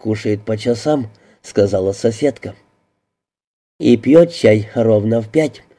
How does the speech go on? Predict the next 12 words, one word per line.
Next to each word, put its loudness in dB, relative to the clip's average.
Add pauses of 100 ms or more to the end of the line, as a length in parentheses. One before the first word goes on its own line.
(160)
добавила 0
вторая. -6 (920)
«Педант», 0 (380)
изрек -2
капитан. -6 (1120)
Мужчина, 2 (140)
освободивший -2
мертвого 0
брата 0
от -6
очков, 0
возразил: -2